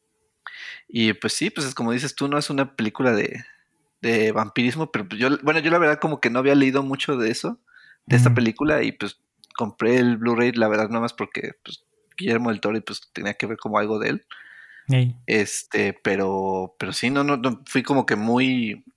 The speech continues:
Speaker 1: o sea, sin expectativas, no había leído mucho de la película y, pues, me, me sorprendió que sea como de vampirismo, como dices tú.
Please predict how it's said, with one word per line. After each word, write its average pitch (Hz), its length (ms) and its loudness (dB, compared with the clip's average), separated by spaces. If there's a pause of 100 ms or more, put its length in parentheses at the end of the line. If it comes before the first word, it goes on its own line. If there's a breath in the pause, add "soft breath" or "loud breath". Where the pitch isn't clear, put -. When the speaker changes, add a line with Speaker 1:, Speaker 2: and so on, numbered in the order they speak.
(1120 loud breath)
Speaker 1:
o 117 80 2
sea, 139 120 -2
sin 127 140 0
expectativas, 131 640 0
no 135 80 0
había 131 220 4
leído 123 280 6
mucho 120 280 -4
de 117 80 6
la 107 140 2
película 110 460 0
y, 107 100 0
pues, 92 200 -12
me, 98 300 -8
me 110 100 -8
sorprendió 113 460 -2
que 120 500 2
sea 120 300 2
como 104 200 -6
de 101 60 0
vampirismo, 101 480 -6
como 104 160 -8
dices 110 220 -10
tú. 120 200 -10